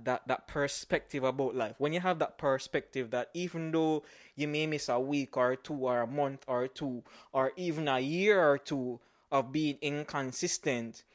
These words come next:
because you, you, you, you've, you've given yourself five years, you have that five-year perspective, it puts your mind in a position where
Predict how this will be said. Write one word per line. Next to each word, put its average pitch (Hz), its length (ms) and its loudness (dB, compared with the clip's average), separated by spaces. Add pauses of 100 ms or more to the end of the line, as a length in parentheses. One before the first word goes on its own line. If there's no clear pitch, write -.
(160)
because 151 680 0 (260)
you, 151 260 -4
you, 156 160 0
you, 156 100 0 (140)
you've, 156 180 -4
you've 143 200 -6
given 160 260 -2
yourself 160 460 0
five 147 420 2
years, 131 340 -2
you 135 80 -4
have 156 200 0
that - 160 0
five-year 147 640 0
perspective, 127 1000 -4 (340)
it 143 200 -6
puts 202 320 -4
your 156 100 0
mind 165 460 0
in 143 100 0
a 131 60 -2
position 139 720 -2
where 131 420 4